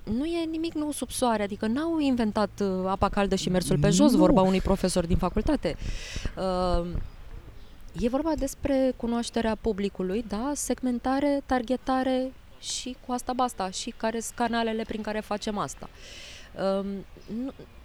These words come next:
Speaker 1: ce au făcut ei au fost că au fost foarte, um, organizați, uh, foarte disciplinați
Speaker 2: Sunt în continuare.
Speaker 1: în continuare, ceea ce nu se întâmplă la celelalte partide, um, și, uh,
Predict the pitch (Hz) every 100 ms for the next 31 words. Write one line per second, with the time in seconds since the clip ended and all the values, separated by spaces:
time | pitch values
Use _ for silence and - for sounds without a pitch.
0 | - - - - - - - - - 233
1 | - 220 233 208 240 277 240 - - 220
2 | 220 - 214 214 - 220 208 202 - -
3 | - 185 180 180 175 175 151 - - -
4 | - - - - - - - - 113 180
5 | 175 156 143 233 330 - - - 208 196
6 | 190 - 202 - 190 175 196 - - 165
7 | 156 156 320 - - - 117 104 101 104
8 | 147 180 196 175 170 156 147 139 170 330
9 | - - - - - - 208 185 180 185
10 | 285 277 220 185 175 165 156 165 156 151
11 | - 139 - 165 156 254 381 - - -
12 | - - - 196 202 196 190 185 175 -
13 | - - - - 233 233 240 240 226 226
14 | 220 214 208